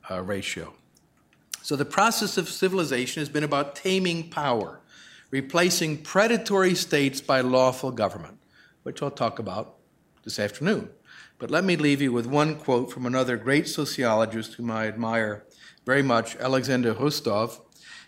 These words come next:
He was a German sociologist, and when Hitler came to power, he was one of those, uh, like Marlene Dietrich and others, who said,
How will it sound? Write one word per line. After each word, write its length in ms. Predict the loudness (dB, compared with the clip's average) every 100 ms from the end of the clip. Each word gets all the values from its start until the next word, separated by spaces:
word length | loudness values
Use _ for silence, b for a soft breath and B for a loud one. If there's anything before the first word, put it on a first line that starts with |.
| B
He 140 | -4
was 340 | 2 2 2
a 80 | 0
German 380 | 2 2 4 2
sociologist, 880 | 2 0 2 4 4 4 0 -4 -6
and 180 | -4 -2
when 120 | 0
Hitler 360 | 2 2 2
came 280 | 2 2 0
to 100 | -2
power, 640 | -2 2 4 4 4 0 B B B B
he 160 | 0 4
was 240 | 6 4
one 220 | 4 4 4
of 120 | 4
those, 480 | 4 6 4 0 -8 -16 b b b b _ -8
uh, 380 | -4 -2 -2 -6 -12 _ _ _ _
like 240 | -4 -4 0
Marlene 460 | 2 4 4 4 2
Dietrich 480 | 0 0 0 0
and 80 | 0
others, 280 | 0 2 0
who 60 | -2
said, 360 | -2 -2 -4